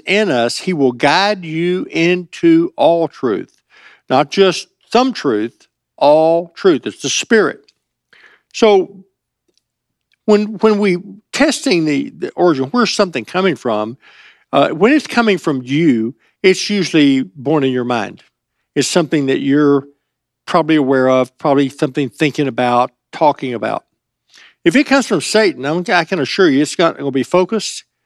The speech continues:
It's not gonna be good. It's gonna come with uneasiness. It's gonna be fear. It's gonna be all kinds of stuff because that's who he is. It's coming from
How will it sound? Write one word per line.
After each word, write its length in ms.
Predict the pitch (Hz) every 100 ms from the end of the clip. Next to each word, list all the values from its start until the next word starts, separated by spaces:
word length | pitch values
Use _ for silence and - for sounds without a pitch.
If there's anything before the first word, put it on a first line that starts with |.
| _ _ _ -
It's 220 | 156 -
not 260 | 175 156 160
gonna 180 | 151 143
be 140 | 131
good. 580 | 120 175 196 196 202 175 _ _ _ _
It's 160 | 143 -
gonna 180 | 165 147
come 300 | - 165 147
with 160 | 127
uneasiness. 720 | 127 127 180 160 180 185 170 151
It's 120 | 117
gonna 200 | 139 123
be 100 | 123
fear. 480 | - 175 180 180 180
It's 180 | -
gonna 160 | - 127
be 120 | 139
all 160 | 139 147
kinds 340 | 160 151 131
of 80 | 107
stuff 300 | - 110 - _ _ _ _
because 320 | 156 - 180
that's 240 | 160 139 -
who 420 | - 185 185 165
he 320 | - 170 156 143
is. 680 | 135 151 107 - - - - _ _ _
It's 160 | - -
coming 360 | - 185 175 160
from 380 | 160 135 123